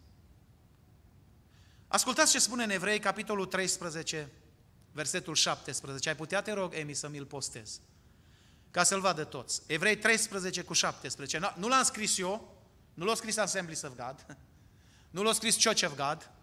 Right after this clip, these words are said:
nu l-a scris nici măcar Uniunea Bisericilor Penticostale Române, nu l-a scris vreun păstor ca să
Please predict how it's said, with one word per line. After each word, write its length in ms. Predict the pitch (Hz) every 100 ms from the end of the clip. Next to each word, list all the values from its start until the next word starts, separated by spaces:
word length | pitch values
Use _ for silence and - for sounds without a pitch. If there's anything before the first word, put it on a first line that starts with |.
| - - - -
nu 140 | 170
l-a 120 | 233 226
scris 300 | 214 240 185
nici 180 | 226
măcar 340 | 202 208 214 196
Uniunea 380 | 185 190 208 190
Bisericilor 600 | 175 196 180 - 175 160
Penticostale 640 | 165 151 160 - 170 156
Române, 420 | 139 127 143 175 - _ - - - - -
nu 160 | 233
l-a 140 | 277 262
scris 320 | - 277 180
vreun 200 | 254 220
păstor 500 | 233 220 269 269 208
ca 120 | 208
să 400 | - 208 190